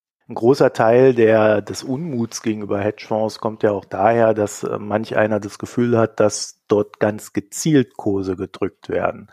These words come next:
Also das, was jetzt die, äh, Reddit-Crowd da gemacht hat, dass sie gesagt hat, "Komm, lass uns die Optionen da kaufen und das Ding nach oben treiben",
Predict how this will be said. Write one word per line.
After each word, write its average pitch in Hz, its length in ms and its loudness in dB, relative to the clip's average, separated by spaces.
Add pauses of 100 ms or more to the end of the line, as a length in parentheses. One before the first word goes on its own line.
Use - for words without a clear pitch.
(360)
Also 92 180 -6
das, 110 300 0
was 107 240 0
jetzt - 380 -4
die, 95 340 -4
äh, 90 320 -4
Reddit-Crowd 120 800 2
da 120 140 2
gemacht 113 420 -4
hat, 110 120 -4
dass 101 120 -6
sie 101 80 -8
gesagt 101 340 -4
hat, 95 80 -10
"Komm, 107 140 -12
lass 98 160 -10
uns 98 160 -14
die 98 140 -6
Optionen 104 420 -8
da 110 100 -6
kaufen 107 380 -4
und 98 80 -14
das 92 140 -14
Ding 107 120 -8
nach 98 160 -10
oben 120 320 -8
treiben", 101 420 -6